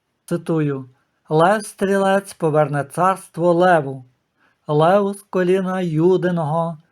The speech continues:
і Борістеніс розілє себе по цілому світу". Левом із коліна Юдиного книга Откровення святого Йоанна Богослова називає Ісуса Христа, і цей епітет Спасителя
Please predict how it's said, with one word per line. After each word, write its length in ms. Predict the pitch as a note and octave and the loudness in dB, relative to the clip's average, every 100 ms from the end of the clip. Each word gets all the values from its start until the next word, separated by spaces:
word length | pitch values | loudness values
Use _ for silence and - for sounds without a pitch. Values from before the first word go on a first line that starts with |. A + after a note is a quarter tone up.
| _ _ _ | _ _ _
і 100 | D#3 | -8
Борістеніс 1160 | D3+ D3 C#3 B2 - - F3+ G#3 G3 G3 G3 - | -4 -2 -4 -8 -16 -2 0 0 -2 -4 -8 -6
розілє 760 | F3 F3+ E3 F3+ E3 F3 F#3 | -4 -4 -2 -4 -2 -2 -2
себе 380 | F3 - D#3 E3+ | -6 -8 -2 -2
по 200 | E3 D3+ | -2 -6
цілому 500 | D3 - D#3+ E3 E3 | -8 -6 -4 -4 -6
світу". 720 | D#3 - D3+ C#3+ C#3+ D3 C3+ - _ _ _ _ _ - | -10 -8 -6 -6 -6 -8 -10 -16 _ _ _ _ _ -4
Левом 500 | D3+ D#3 G#3 G#3+ G#3+ | 2 2 2 0 -2
із 160 | G#3 | -6
коліна 460 | - G3+ G3 G3 F#3+ | -6 -4 -2 -2 -2
Юдиного 640 | F#3+ F#3+ F#3 F#3 F3+ F3+ F3 | -2 -2 -2 -4 -4 -6 -6
книга 440 | D#3 C#3 D3 C#3+ - | -8 -4 -4 -4 -6
Откровення 840 | D#3 D3+ - D3 D3 D#3+ G3+ G3 G3 | -8 -10 -6 -2 0 0 -2 -4 -6
святого 400 | - F#3 F#3 F3+ | -8 -6 -2 0
Йоанна 300 | F3+ F3 F3 | 0 0 -2
Богослова 720 | E3 E3+ E3 - E3+ E3+ E3+ | -2 -4 -4 -4 0 0 0
називає 760 | D#3 B2 C3+ B2+ C#3+ D#3+ F3 F3 _ | -2 -6 -8 -4 -2 -2 -2 -6 _
Ісуса 580 | D#3 B2+ - D3+ D3+ D#3+ | -14 -14 -8 -8 -6 -10
Христа, 800 | D#3 F3 F3 - - F#3 E3 C3 - - _ - | -8 -10 -10 -8 0 2 2 -2 -10 -20 _ -10
і 120 | D3 | -10
цей 400 | - D3 D3+ - | -6 -6 -6 -6
епітет 680 | D3 - F3 G#3 A3 G#3 - | -10 -8 -4 -4 -4 -6 -8
Спасителя 1040 | - G3 F#3+ G3 G3 G3 F#3 F#3+ F#3 F3+ | -4 -4 -2 -4 -4 -2 0 2 2 -2